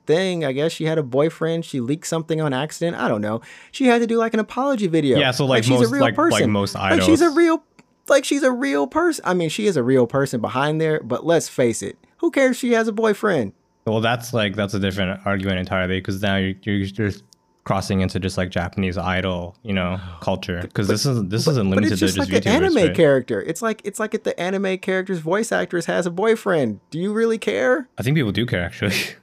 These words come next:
Speaker 2: <laughs>
Speaker 1: Oh, see, that's, see, that's what you're gonna get into on that episode. That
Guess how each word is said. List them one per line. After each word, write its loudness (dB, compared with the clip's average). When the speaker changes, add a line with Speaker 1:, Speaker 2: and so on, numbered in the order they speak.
Speaker 2:
<laughs> -20
Speaker 1:
Oh, -6
see, -4
that's, 2
see, -4
that's 0
what -2
you're 0
gonna 2
get 4
into 2
on -2
that 0
episode. -6
That -4